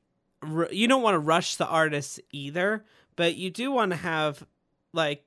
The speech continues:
kind of a general communication with them. Like, "What is your commission queue like? When, um, what is kind of the time frame that we're looking at for, for this?" Just so then that way you can have a general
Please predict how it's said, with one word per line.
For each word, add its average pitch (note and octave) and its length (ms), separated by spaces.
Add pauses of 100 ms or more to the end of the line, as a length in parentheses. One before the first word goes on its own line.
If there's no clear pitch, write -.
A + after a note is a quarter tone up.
(140)
kind G3+ 260
of G3 100
a D#3+ 360
general F3 480
communication D3 960
with C#3+ 180
them. C#3 240 (300)
Like, D#3 200
"What E3 200
is G3+ 240
your G3+ 320
commission G3 560
queue C#3 360
like? A2 560
When, D3+ 440 (460)
um, C#3 520
what E3 220
is E3 160
kind E3+ 280
of E3 140
the D#3+ 100
time D3+ 400
frame C#3 320
that C3 200
we're C#3 140
looking C#3 420
at B2+ 240
for, B2+ 440
for A2+ 200
this?" - 400 (340)
Just A#3 220
so B3 100
then A3+ 180
that F#3+ 200
way F3 100
you E3 180
can D#3 260
have C#3+ 260
a C#3 80
general C3+ 500